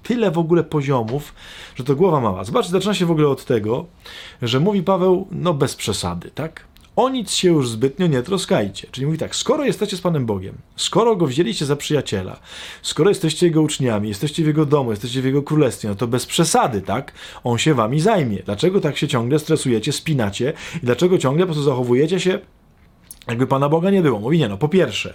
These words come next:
pamiętajcie, że On się wami zajmie. I teraz uwaga, jeżeli macie jakieś prośby i troski, bo wiadomo, że macie, Pan Bóg z wami jest, to przedstawiajcie Mu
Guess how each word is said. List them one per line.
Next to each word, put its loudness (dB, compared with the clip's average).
pamiętajcie, 0
że -6
On -2
się -2
wami 2
zajmie. 0
I -8
teraz 2
uwaga, -2
jeżeli 0
macie 0
jakieś -2
prośby 2
i 2
troski, -4
bo -4
wiadomo, 4
że 2
macie, -2
Pan 0
Bóg 4
z -6
wami 2
jest, 2
to 0
przedstawiajcie 0
Mu 0